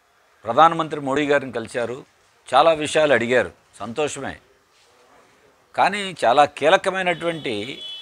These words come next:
రాజధాని అమరావతి నిర్మాణ బాధ్యత కేంద్ర ప్రభుత్వానిది అయినా ఎందుకని "మా రాజధానికి డబ్బులు ఇవ్వండి" అని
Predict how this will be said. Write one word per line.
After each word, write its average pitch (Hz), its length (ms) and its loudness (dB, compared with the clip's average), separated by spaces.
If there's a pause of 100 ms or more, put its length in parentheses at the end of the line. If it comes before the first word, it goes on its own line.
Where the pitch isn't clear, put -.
(140)
రాజధాని 180 680 6
అమరావతి 165 760 6
నిర్మాణ 156 560 0
బాధ్యత 131 640 0
కేంద్ర 143 440 -2
ప్రభుత్వానిది 135 760 -4
అయినా 110 460 -2 (1200)
ఎందుకని 196 840 2 (720)
"మా 143 200 8
రాజధానికి 180 640 4
డబ్బులు 151 300 2
ఇవ్వండి" 175 280 2
అని 165 360 -4